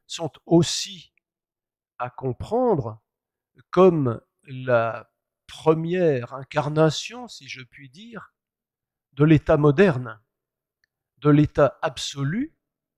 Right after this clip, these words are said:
déjà, euh, se manifestant comme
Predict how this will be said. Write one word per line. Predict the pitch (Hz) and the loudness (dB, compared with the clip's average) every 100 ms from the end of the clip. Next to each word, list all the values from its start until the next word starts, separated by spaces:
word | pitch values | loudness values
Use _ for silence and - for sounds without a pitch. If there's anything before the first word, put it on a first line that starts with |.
| _ _ _ _ _ _ _ _ _ _ _ _ | _ _ _ _ _ _ _ _ _ _ _ _
déjà, | 143 131 131 143 117 - _ _ | 0 4 6 6 6 0 _ _
euh, | 131 135 127 | -20 -20 -20
se | 135 - - 120 113 | -18 -16 -10 -8 -4
manifestant | 135 143 131 143 127 - 151 131 | -2 -2 -2 -6 -10 -6 -4 -4
comme | - 123 120 117 117 | -8 -14 -14 -14 -16